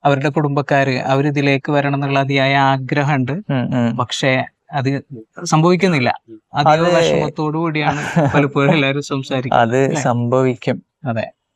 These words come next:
Speaker 2: അതിനൊരു സമയമുണ്ട്.
Speaker 1: അതെ.
Speaker 2: ഞാനും അങ്ങനെ തന്നെയാണ് മനസ്സിലാക്കുന്നത്. ഞാനിപ്പോ അക്യുപഞ്ചർ പഠനത്തിലേക്ക് വന്നിട്ട് വളരെ വൈകിപ്പോയി എന്ന് ഞാൻ വിചാരിക്കുന്നു. എന്താണ് ഈ സത്യം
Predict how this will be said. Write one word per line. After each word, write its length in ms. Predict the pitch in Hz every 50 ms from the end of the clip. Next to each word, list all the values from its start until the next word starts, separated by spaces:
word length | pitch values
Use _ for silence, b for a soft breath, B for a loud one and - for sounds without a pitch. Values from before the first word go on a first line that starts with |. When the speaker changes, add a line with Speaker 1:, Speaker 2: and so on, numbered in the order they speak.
| - -
Speaker 2:
അതിനൊരു 480 | 127 120 117 123 123 135 131 127 135
സമയമുണ്ട്. 1000 | 131 - - - 117 117 120 123 131 139 143 143 135 120 113 107 110 - - _ _ _ _ _ -
Speaker 1:
അതെ. 80 | - 135
Speaker 2:
ഞാനും 240 | 131 139 156 165
അങ്ങനെ 220 | 160 143 135 131 139
തന്നെയാണ് 220 | 131 131 127 131
മനസ്സിലാക്കുന്നത്. 800 | 123 113 113 - - 123 117 117 113 127 113 113 110 113 139 170 - b b b b b -
ഞാനിപ്പോ 440 | - 131 127 139 151 151 143 151 143
അക്യുപഞ്ചർ 520 | 135 127 - 139 - 139 139 135 147 143 135 -
പഠനത്തിലേക്ക് 840 | 131 120 120 123 127 123 - 135 131 131 131 135 135 - 143 131
വന്നിട്ട് 460 | 131 123 120 120 123 123 123 113 -
വളരെ 520 | 127 123 127 120 117 120 120 135 139 156 165
വൈകിപ്പോയി 640 | 147 131 131 131 131 127 143 156 151 - 160 156 151
എന്ന് 120 | 147 147
ഞാൻ 180 | 143 135 131 131
വിചാരിക്കുന്നു. 440 | 120 120 117 113 117 117 117 113
എന്താണ് 280 | 120 127 131 139 139 147
ഈ 100 | 143 143
സത്യം 380 | 143 - 135 120 - - 147